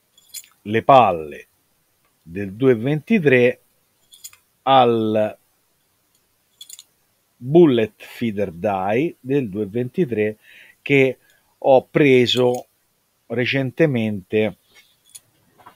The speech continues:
all'Armeria Regina, che in questo progetto m'ha fornito un sacco di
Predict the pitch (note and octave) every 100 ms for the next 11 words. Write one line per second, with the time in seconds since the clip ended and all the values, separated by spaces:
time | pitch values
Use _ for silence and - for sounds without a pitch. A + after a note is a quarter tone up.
0 | _ _ _ _ _ C#3+ C#3+ D3 D3+ D3
1 | D3 D3 C#3 A#2 C3+ C3 B2+ C#3+ - _
2 | - C#3+ - F3+ - E3+ E3 F#3 C3 D3
3 | C#3 - D#3+ D3+ - _ C3+ B2+ - D3+
4 | C3+ B2 B2 A2 C#3+ C3 - C#3 C3+ A#2+
5 | B2